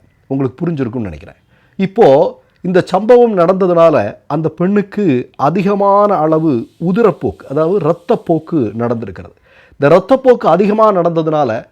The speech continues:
அந்த பெண் என்னன்னா, சம்பவ இடத்திலேயே இறந்து போயிட்டாங்க. இறந்ததுமே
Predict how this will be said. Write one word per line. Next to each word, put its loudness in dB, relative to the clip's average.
அந்த 0
பெண் -2
என்னன்னா, -4
சம்பவ 0
இடத்திலேயே -2
இறந்து -2
போயிட்டாங்க. -10
இறந்ததுமே 4